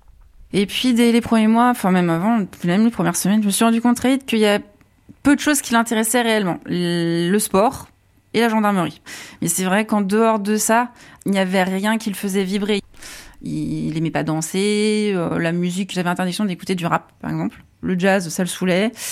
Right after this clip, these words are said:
Le classique, ça le saoulait. Et c'était un fan, un fan, fan absolu, je me souviens, de jeux vidéo. Alors c'est là que j'ai découvert, que c'est pour la première fois qu'il s'énervait d'ailleurs, c'est qu'il avait perdu en jouant à la console. Euh,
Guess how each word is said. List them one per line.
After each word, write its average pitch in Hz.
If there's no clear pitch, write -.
Le 202
classique, 196
ça 247
le 226
saoulait. 190
Et 208
c'était 208
un 202
fan, 202
un 175
fan, 185
fan 190
absolu, 185
je 185
me 180
souviens, 175
de 185
jeux 185
vidéo. 190
Alors 170
c'est 175
là 214
que 202
j'ai 190
découvert, 180
que -
c'est -
pour 214
la 202
première 185
fois 208
qu'il -
s'énervait 185
d'ailleurs, 196
c'est -
qu'il 185
avait 175
perdu 190
en 185
jouant 196
à 214
la 190
console. 196
Euh, 156